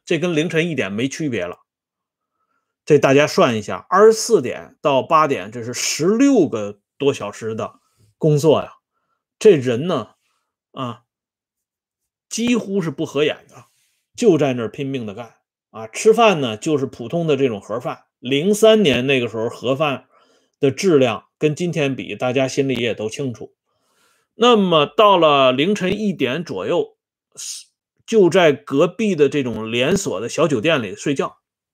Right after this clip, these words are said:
然后第二天早晨呢，已经不是第二天早晨了啊，因为已经是凌晨了啊。睡大概六个小时左右，啊，七点钟左右要起床，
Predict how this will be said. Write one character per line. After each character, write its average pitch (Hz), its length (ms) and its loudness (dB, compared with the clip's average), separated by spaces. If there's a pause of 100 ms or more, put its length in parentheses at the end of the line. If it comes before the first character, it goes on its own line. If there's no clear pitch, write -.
(880)
然 170 220 2
后 202 120 8
第 233 200 2
二 202 120 6
天 196 200 4
早 107 180 -2
晨 143 220 -8
呢， - 220 -6 (640)
已 120 240 -10
经 202 160 6
不 160 120 0
是 185 60 2
第 165 80 2
二 160 140 6
天 143 160 -4
早 98 180 -6
晨 104 140 -12
了 110 80 -10
啊， 123 200 -12
因 151 120 -8
为 156 100 -6
已 117 80 -8
经 143 160 -6
是 135 80 -4
凌 113 180 -6
晨 98 200 -14
了 117 140 -18 (560)
啊。 113 260 -14 (420)
睡 - 720 2
大 185 220 4
概 175 320 2
六 208 280 2
个 147 120 0
小 104 180 -8
时 156 160 -8
左 104 160 -8
右， 160 240 -8 (560)
啊， 120 200 -14
七 - 260 -6
点 160 160 4
钟 180 140 -6
左 117 140 -2
右 139 140 -4 (220)
要 156 180 -4
起 - 160 -10
床， - 280 -16